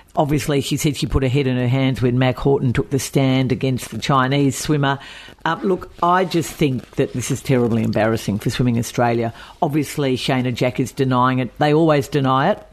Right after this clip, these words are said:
They always deny it. I'm not saying she's not innocent or that s-, she's,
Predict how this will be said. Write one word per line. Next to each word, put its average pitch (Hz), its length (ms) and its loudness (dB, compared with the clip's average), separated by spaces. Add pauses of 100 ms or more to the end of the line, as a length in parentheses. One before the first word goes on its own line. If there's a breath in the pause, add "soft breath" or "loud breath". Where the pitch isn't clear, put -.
(200)
They 147 100 0
always 165 420 4
deny 113 420 -2
it. - 120 -12
I'm 147 140 0
not 170 180 0
saying 143 460 0 (320 loud breath)
she's 147 280 0
not 147 220 2
innocent 151 400 0
or 139 160 4
that 135 160 0
s-, - 480 -6
she's, - 240 -4